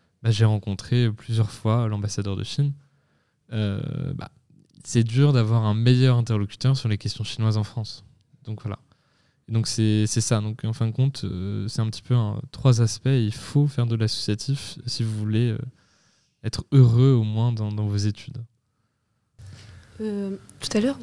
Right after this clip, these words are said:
Speaker 2: vous avez parlé, euh, des, euh, des différents avantages qu'il y a, euh, à être dans ce secteur, et cetera.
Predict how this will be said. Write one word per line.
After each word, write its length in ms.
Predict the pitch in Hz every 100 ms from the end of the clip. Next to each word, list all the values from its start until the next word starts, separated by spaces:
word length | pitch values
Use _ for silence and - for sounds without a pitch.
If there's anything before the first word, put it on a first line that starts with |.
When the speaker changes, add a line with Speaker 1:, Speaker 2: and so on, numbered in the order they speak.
| 208
Speaker 2:
vous 80 |
avez 180 | 202 196 202 208
parlé, 240 | 202 247
euh, 160 | 233 190 190
des, 200 | 190 185
euh, 160 | 180 180 175 - - - -
des 120 | - 196
différents 560 | - - 214 247 226
avantages 480 | 190 190 185 220 -
qu'il 160 | - 190
y 100 | 202
a, 120 | 208
euh, 300 | 190 180 170 - - -
à 280 | 190 180 175
être 300 | 185 - 190
dans 340 | 175 175 175
ce 160 | - -
secteur, 420 | - - - 190
et 80 | 175
cetera. 400 | - - 185